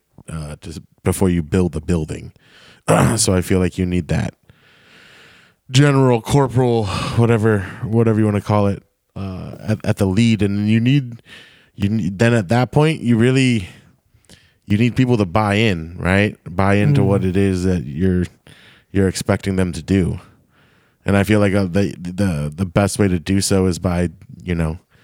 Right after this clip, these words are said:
Speaker 1: leading by example, you know, and being honest, you know, uh, and you can't, you know, 'cause you're gonna make mistakes. Everyone's human, you know, but I think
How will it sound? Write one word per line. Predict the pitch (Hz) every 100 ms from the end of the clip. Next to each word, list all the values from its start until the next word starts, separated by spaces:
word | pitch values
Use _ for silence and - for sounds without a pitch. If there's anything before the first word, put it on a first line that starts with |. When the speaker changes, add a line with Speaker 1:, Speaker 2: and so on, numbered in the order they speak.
| _ _ _ _ -
Speaker 1:
leading | 107 107 113
by | 98 104 104
example, | 92 82 87 87 107 110 107 - _ _ _ _ _ _ _ _ -
you | 101
know, | 95 90 -
and | 90 95
being | 101 101 92
honest, | 90 87 98 92 - - - _ _ _ _ _ _ -
you | - 90
know, | 87 85 85 _ _ _ _ _ _ -
uh, | 82 73 - - _ _ _ _ _
and | - 101
you | 95
can't, | - 143 - -
you | 135
know, | 135
'cause | 139 160 147
you're |
gonna | 185 196
make | 165 160
mistakes. | 113 - 120 139 117
Everyone's | 104 113 113 87
human, | 98 107 87 87 92
you | 92
know, | 92 92
but | 92
I | 92
think | 92 98 90